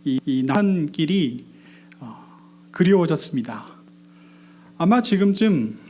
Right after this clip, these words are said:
남산길은 분명히, 어, 저 모양일 겁니다. 가을이 되면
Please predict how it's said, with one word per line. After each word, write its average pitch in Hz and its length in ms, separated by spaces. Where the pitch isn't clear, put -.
남산길은 175 960
분명히, 175 680
어, 123 320
저 165 440
모양일 156 380
겁니다. 117 440
가을이 208 280
되면 226 600